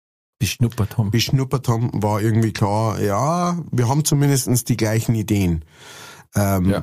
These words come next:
Speaker 2: äh, f-, davon, wie, wie sowas sein sollte. Und dann haben wir die ersten Podcasts aufgenommen. Und es ist wirklich so der erste Podcast, den ihr gehört habt. Ähm, äh, Folge eins praktisch,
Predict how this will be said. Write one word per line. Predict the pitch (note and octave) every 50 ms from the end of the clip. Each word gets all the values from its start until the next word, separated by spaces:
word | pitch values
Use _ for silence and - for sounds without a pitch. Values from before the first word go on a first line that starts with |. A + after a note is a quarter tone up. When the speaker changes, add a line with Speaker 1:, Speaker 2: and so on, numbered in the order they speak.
| - - -
Speaker 2:
äh, | - - D#2 G2 F#2+ F#2+ G2 G2 F#2+
f-, | F#2+ - - - D3
davon, | - A2+ G#2+ - - B2 A#2+ A2+ G#2+ A#2+
wie, | A#2+ A2+ E2+ G2
wie | A#2 A2+
sowas | F#2+ A2+ G#2 F#2 G2 F#2+ -
sein | - G#2+ A#2
sollte. | B2+ C#3+ D3 D3 D3 D3 - -
Und | A#2 A2+ G#2+ -
dann | A2+ A2 A#2 B2
haben | B2+ C3 C3
wir | B2+
die | B2 B2 A#2 A2
ersten | A#2 A#2 - G#2 A2+
Podcasts | - G#2+ A2+ - - - C#3+ C#3 - -
aufgenommen. | - A2 C3 C#3+ - C3 B2
Und | B2 A#2+ -
es | B2 A#2+ A#2+
ist | C#3 D3 C#3+ - C3+
wirklich | C#3 D3 D3 D3+ D3 -
so | - D3+ C#3
der | C3+ B2 -
erste | C#3+ A#2 B2 C3 C#3+ - - C#3+ C3
Podcast, | C3 - C3+ C#3+ D3 - - D3 D3 D3 - -
den | C3 B2 B2
ihr | B2+ B2 A#2+ A#2 A2+
gehört | A2+ - - B2+ B2+ B2+
habt. | F3 F3 F3 - - - - _ _ _ _ - - - - - - _ _ -
Ähm, | - A#2 A#2 A#2 A#2 A#2 A#2 A#2+ A#2+ B2 B2 B2+ _ _ _ _ _ _ _ -
äh, | - B2 A#2 A2+ A2+ A2 A2 A2+ A2 A2+ B2 B2+ - - F3 - A2+ G#2+ G#2 A2
Folge | A#2 - - A#2+ B2+ B2 B2 A2
eins | G2 A#2+ C#3+ E3+ -
praktisch, | - - D#3 D3 D3 D3 F3 D#3+ D#3 - - -